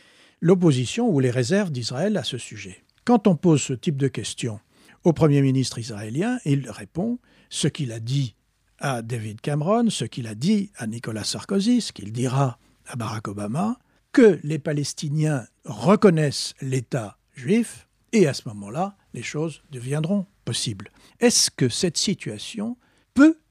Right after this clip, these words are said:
dans le décor qui est le nôtre, que vous venez de décrire, évoluer effectivement, ou bien est-ce qu'elle est destinée de nouveau à s'enliser ?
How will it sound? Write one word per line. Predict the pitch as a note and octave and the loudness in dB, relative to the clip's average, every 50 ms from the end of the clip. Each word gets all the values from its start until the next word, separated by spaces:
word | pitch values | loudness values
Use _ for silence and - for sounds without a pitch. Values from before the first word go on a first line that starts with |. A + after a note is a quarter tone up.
| _ _ - | _ _ 2
dans | D3 F#3+ G#3 | 4 6 6
le | G3+ F3 D3+ | 6 6 4
décor | C3 C#3 B2 - - C#3 A#2 A2+ G#2 - - _ _ | 2 0 0 -2 -2 -4 -4 -6 -8 -12 -18 _ _
qui | - - | -8 -6
est | G#2+ | -6
le | F#2+ A2 C3 | -4 -2 2
nôtre, | F#3+ C4 C4+ A3+ - - - - _ | 2 4 4 2 2 -2 -8 -18 _
que | - G#2+ G2 G#2 A2+ | -12 -12 -10 -12 -12
vous | B2 B2 A#2+ | -10 -10 -10
venez | A#2 A#2+ A2+ A2+ | -8 -8 -8 -10
de | A2+ A2 | -8 -2
décrire, | A2+ C#3+ C#3+ C3+ - D#3+ B3+ C#4 C4+ A#3 E3 C3 B2+ - _ _ _ _ _ _ _ _ _ _ | 0 0 2 2 0 0 0 2 2 2 2 0 -4 -8 _ _ _ _ _ _ _ _ _ _
évoluer | - A3 G3 D#3+ D3 D3 C3+ A#2+ B2 C3 C#3+ D3+ D3 - _ _ _ - | 6 8 8 10 8 8 6 4 2 0 -2 -4 -4 -8 _ _ _ 2
effectivement, | G3+ D#3+ - - C3+ A#2 - - A#2 G#2+ G#2+ A#2+ C#3+ E3 G#3 A#3+ B3+ D4+ _ - | 2 2 2 0 -4 -4 -4 -8 -10 -10 -6 -4 -4 -2 -2 -4 -4 -4 _ 0
ou | D#3+ | 0
bien | C3 C3 D3+ E3 F#3 D#3+ | 2 2 0 0 0 0
est-ce | C#3 - - - | 0 -2 -2 -2
qu'elle | - A#2 A#2+ | -2 -2 -2
est | A#2 A2+ | -2 -2
destinée | A2 A2+ A2+ - - - G#2+ G2+ A#2 C#3 | -2 -2 -2 -2 -4 -6 -6 -4 -4 -2
de | C#3 A#2 C#3+ D3+ | 2 4 6 6
nouveau | B2 B2 B2+ A#2 A2 A2+ C3 D3 F#3 - | 6 4 0 -6 -6 -6 -4 -4 -6 -6
à | - B2 A2+ | -10 -10 -8
s'enliser ? | - - - E3+ C#3+ A#2+ G#2+ F#2 F2+ F#2 F2+ F2+ - | -6 -4 -2 -2 -2 -2 -4 -8 -10 -12 -16 -18 -20